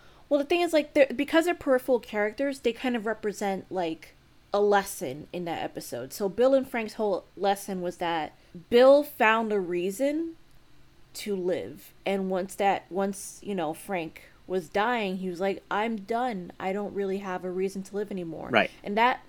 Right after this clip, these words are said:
Speaker 1: that was a lesson for Joel to find a reason for him to live. And then that, that kind of, like,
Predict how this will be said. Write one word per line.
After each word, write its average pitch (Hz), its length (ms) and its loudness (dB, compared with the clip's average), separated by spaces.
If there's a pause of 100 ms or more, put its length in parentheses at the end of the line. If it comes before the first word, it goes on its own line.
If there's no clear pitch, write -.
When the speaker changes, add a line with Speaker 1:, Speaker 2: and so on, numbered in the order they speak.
Speaker 1:
that 254 200 6
was 269 160 4
a 233 60 0
lesson 208 440 -2
for 190 320 -4
Joel 262 460 2
to 233 140 -8
find 165 600 -10 (580)
a 185 60 -4
reason 190 600 -4
for - 140 -18
him 175 280 -8
to - 120 -12
live. 180 520 -8 (380)
And 196 140 -4
then 214 120 -2
that, 220 280 0
that 254 240 4
kind 285 220 2
of, 277 100 -4
like, 277 200 4